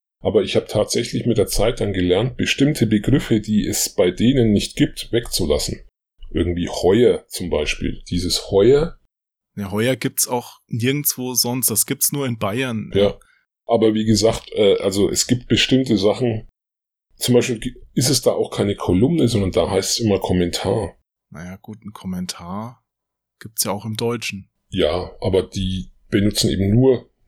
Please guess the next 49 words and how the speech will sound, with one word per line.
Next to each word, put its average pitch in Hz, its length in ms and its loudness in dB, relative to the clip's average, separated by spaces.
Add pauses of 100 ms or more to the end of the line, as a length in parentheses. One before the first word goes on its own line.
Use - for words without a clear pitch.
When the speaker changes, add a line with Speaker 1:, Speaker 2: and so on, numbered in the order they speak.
(120)
Speaker 1:
Kommentar. 90 460 -2
Keine 87 320 2
Ahnung, 104 220 4
vielleicht - 260 -2
stimmt 104 260 -2
es - 140 2
auch - 160 -14
gar 98 120 2
nicht 98 220 -2
und 98 80 2
die - 80 2
haben's 92 220 2
mir 101 80 4
Speaker 2:
Da 98 80 4
Speaker 1:
nur 92 60 4
Speaker 2:
gibt's 95 200 2
ja - 60 2
Speaker 1:
gesagt. - 200 0
Speaker 2:
noch - 60 -16
ganz 104 300 -2
viele 131 300 -4
Sachen, 113 260 -6
da 117 80 -4
gibt's - 220 -12
ja 104 60 -6
noch - 200 -14
Glossen, 117 540 -4
also 113 220 -4
ganz 127 280 -2
viele 131 240 -2
Unterscheidungen 110 760 -2
noch 101 140 -4
so. 101 380 -6 (580)
Speaker 1:
Und 131 240 4
wie 98 180 2
gesagt, 107 460 2
Speaker 2:
Kleinigkeiten. - 0 -
Speaker 1:
die, 135 460 -6
für - 520 -2
die 147 320 0
eben 147 340 0
noch 139 300 2
und 131 280 2
dann, 110 440 0 (1000)
wir 113 220 2
sind 120 200 2
halt, 113 280 -4
was 104 200 0
mir 180 440 0